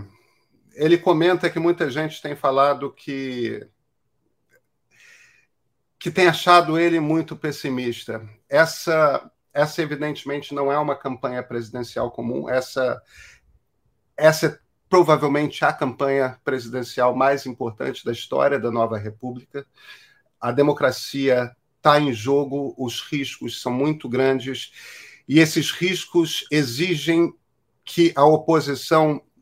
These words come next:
não só a candidatura líder, que é a candidatura do ex-presidente Lula, mas a oposição no geral, isso inclui as candidaturas de centro, isso inclui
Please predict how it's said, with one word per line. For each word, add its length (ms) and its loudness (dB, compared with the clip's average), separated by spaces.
não 360 0
só 280 2
a 60 4
candidatura 800 -2
líder, 500 -2
que 120 -8
é 20 -2
a 60 -4
candidatura 560 -4
do 80 -2
ex-presidente 680 -6
Lula, 360 -4
mas 260 2
a 240 2
oposição 880 2
no 220 0
geral, 560 6
isso 400 -4
inclui 640 0
as 160 -2
candidaturas 640 -4
de 80 -14
centro, 560 -6
isso 320 -2
inclui 600 0